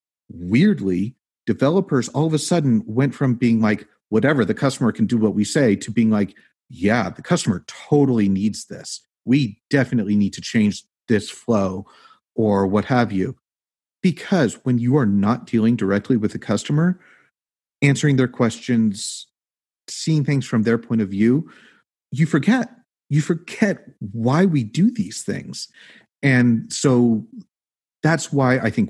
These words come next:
we should always be doing Q work, and why we think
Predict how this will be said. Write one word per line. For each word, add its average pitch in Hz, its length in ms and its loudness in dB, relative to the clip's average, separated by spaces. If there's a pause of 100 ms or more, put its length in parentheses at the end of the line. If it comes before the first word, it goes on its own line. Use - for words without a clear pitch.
(160)
we 143 460 0
should - 280 -2
always 123 360 0
be 127 120 -2
doing 120 300 2
Q 131 240 -2
work, 160 380 -4 (400)
and 120 120 2
why 120 140 4
we 123 140 2
think 123 180 0